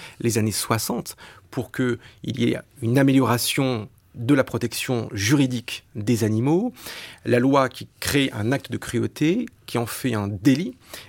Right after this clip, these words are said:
euh, délit pour lequel, euh, il y a quelques mois, autour du buzz, euh, de l'histoire du petit chat à Marseille,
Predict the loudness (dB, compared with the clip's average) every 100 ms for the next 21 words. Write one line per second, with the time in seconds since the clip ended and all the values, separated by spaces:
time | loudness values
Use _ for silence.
0 | -4 -2 0 0 -2 0 -2 2 2 2
1 | 0 -6 -8 -10 -10 -6 -6 -4 -4 0
2 | 0 2 2 0 -4 -4 -2 0 2 2
3 | 2 -2 -6 -6 -4 -6 -2 0 0 -2
4 | -6 -4 0 0 0 -4 -2 0 0